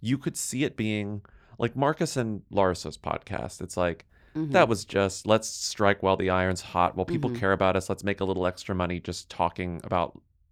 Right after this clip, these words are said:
Speaker 1: nonsense on this really bad podcast because
Speaker 2: Mm-hmm.
Speaker 1: iHeart made a deal with us. This is very much like, when you listen to it, you can see half of it is that.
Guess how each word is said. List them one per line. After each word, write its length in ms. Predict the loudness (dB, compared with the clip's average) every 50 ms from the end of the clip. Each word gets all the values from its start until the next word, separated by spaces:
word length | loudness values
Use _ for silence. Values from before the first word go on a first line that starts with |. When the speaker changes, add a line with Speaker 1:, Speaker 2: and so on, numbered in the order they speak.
| -14 -6 -4
Speaker 1:
nonsense 720 | 0 2 4 4 4 4 2 -2 -4 -4 -4 -4 -6 -8
on 160 | -6 -6 -4 -4
this 200 | -6 -6 -4 -4
really 200 | -4 -2 -2 -2
bad 200 | 0 -2 -2 -2
podcast 600 | -4 -6 -6 -6 -4 -6 -6 -6 -8 -12 -14 -10
because 220 | -6 -4 -2 -2 0
Speaker 2:
Mm-hmm. 320 | 2 4 4 2 2 -2
Speaker 1:
iHeart 100 | -4 -4
made 120 | -4 -4 -6
a 40 |
deal 160 | -6 -6 -8 -10
with 160 | -10 -12 -14
us. 220 | -14 -14 -16 -18 _ -20 -20 -20 -20 -20 -20 -18 -4
This 280 | 4 6 6 6 6 4
is 140 | 0 2
very 200 | 4 4 4 4
much 220 | 4 0 -2 -2 0
like, 280 | 2 2 2 0 -4 _ _ _ _ _ _ _
when 140 | 0 0 2
you 100 | 2 2
listen 260 | 2 2 0 0 -2 -4
to 180 | -2 0 0 0
it, 100 | 0 -2
you 140 | -2 -2 -2
can 240 | -2 -2 -4 -4 -4
see 680 | -4 -6 -8 -6 -4 -4 -4 -2 -2 -4 -4 -4 -6 -8 -12 _ _ _ _
half 300 | 0 4 4 6 6 4
of 100 | 2 2
it 100 | 4 2
is 120 | 2 2
that. 340 | 0 0 2 0 -2 -2